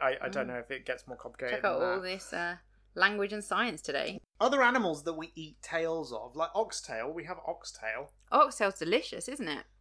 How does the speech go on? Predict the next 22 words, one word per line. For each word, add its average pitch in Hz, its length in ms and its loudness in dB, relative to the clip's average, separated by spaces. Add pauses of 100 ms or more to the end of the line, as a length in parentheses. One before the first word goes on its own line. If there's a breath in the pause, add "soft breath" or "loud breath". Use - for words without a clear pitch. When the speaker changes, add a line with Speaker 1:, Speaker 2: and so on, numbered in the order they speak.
(120)
Speaker 1:
Yeah. 208 220 -8 (400)
Speaker 2:
This 170 200 0
was 160 100 -8
not 156 160 -4
like 151 180 2
oxtail. - 440 -10 (200)
Speaker 1:
Well, 202 160 4
oxtail 214 420 6
I 196 160 8
would 190 200 0
put 180 140 -2
in 165 80 -4
a 151 40 -2
stew. 156 520 -4
There's 147 120 -10
a 190 40 -4
lot 180 120 -2
of 139 140 -8
meat 147 300 -2
on 147 120 -10
an 147 120 -8
oxtail. 139 880 -6